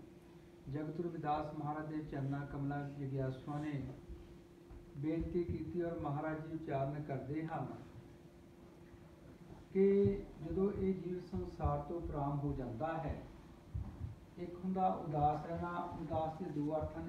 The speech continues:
ਇੱਕ ਵੈਸੇ ਕੋਈ ਉਦਾਸ ਹੋ ਜਾਂਦਾ, ਇੱਕ ਉਦਾਸ ਦਾ ਅਰਥ ਹੈ ਉਪਰਾਮ ਹੋਣਾ। ਜਗਤ ਗੁਰੂ ਰਵਿਦਾਸ ਮਹਾਰਾਜ ਜੀ ਉਚਾਰਨ ਕਰਦੇ ਹਨ, "ਸਹਿਜ ਸਮਾਧ ਉਪਾਦ ਰਹਿਤ ਹੋਏ ਵੱਡੇ ਭਾਗ ਲਿਵ ਲਾਗੀ,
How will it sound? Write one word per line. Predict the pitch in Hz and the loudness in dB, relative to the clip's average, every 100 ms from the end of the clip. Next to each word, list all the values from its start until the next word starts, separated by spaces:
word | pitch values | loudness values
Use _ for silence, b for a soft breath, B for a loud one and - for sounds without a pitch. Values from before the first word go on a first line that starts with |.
| - | -6
ਇੱਕ | - - | -8 -4
ਵੈਸੇ | 143 139 165 165 | -2 -2 -4 -6
ਕੋਈ | 160 | -4
ਉਦਾਸ | 147 135 131 147 | 0 2 0 0
ਹੋ | |
ਜਾਂਦਾ, | 139 139 156 - - - - - - - - | -2 -2 -4 -6 -8 -12 -14 -16 -12 2 4
ਇੱਕ | 202 208 | 4 0
ਉਦਾਸ | 220 190 190 170 165 165 170 | -2 -4 -6 2 4 4 0
ਦਾ | 143 | -2
ਅਰਥ | - 190 | -2 -4
ਹੈ | 202 - | -6 -6
ਉਪਰਾਮ | 165 - 135 131 127 127 | -10 -4 -2 -2 -2 -4
ਹੋਣਾ। | 120 - - - - - - - - - - - - - - 139 | 2 6 8 6 -4 -12 -12 -12 -14 -18 -18 4 4 4 0 -2
ਜਗਤ | 156 175 185 | 0 0 0
ਗੁਰੂ | 190 | 0
ਰਵਿਦਾਸ | 180 156 160 160 180 | 0 0 0 0 -2
ਮਹਾਰਾਜ | 160 165 170 170 | -2 -2 -4 -4
ਜੀ | 175 | -2
ਉਚਾਰਨ | - 156 143 143 156 | 4 4 4 -2 -4
ਕਰਦੇ | 156 135 151 165 | -6 -6 -4 -6
ਹਨ, | |
"ਸਹਿਜ | - 156 147 160 165 - | -6 -6 -6 -2 4 6
ਸਮਾਧ | 139 139 147 156 - | 6 6 0 0 -2
ਉਪਾਦ | - - 143 156 151 | -6 -4 0 0 0
ਰਹਿਤ | 147 135 139 143 | -2 -2 2 2
ਹੋਏ | 160 | 2
ਵੱਡੇ | 143 139 135 139 139 | -4 -6 -4 -4 -2
ਭਾਗ | 131 120 120 | -4 -4 -4
ਲਿਵ | 127 123 | -6 -8
ਲਾਗੀ, | 117 113 151 180 | -8 -8 -4 -4